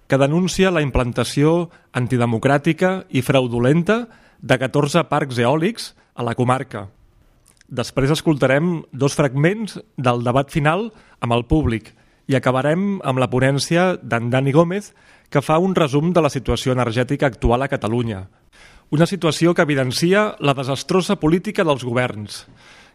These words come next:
que pot acabar amb greus polítiques autoritàries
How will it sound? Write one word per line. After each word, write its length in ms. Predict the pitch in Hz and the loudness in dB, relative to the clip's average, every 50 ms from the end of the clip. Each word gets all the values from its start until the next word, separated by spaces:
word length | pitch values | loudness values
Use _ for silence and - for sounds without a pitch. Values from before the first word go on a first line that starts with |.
| _ - | _ -6
que 80 | 127 | -4
pot 220 | 123 - 139 139 170 | 0 0 0 0 0
acabar 480 | 143 143 143 135 151 180 220 - - - _ | -2 -2 0 0 0 -2 -2 -4 -10 -14 _
amb 240 | - 131 123 120 113 | -8 -6 -6 -4 -2
greus 460 | - 135 147 156 170 190 170 143 - - - - - | 0 2 2 2 2 0 -2 -4 -8 -10 -12 -8 -4
polítiques 480 | 139 135 139 135 - 165 175 170 156 | -2 0 0 0 0 0 0 2 2
autoritàries 840 | 160 143 127 131 120 120 - 143 151 160 160 165 180 226 233 - - | 0 0 0 0 0 0 2 2 0 0 0 -6 -8 -10 -10 -12 -16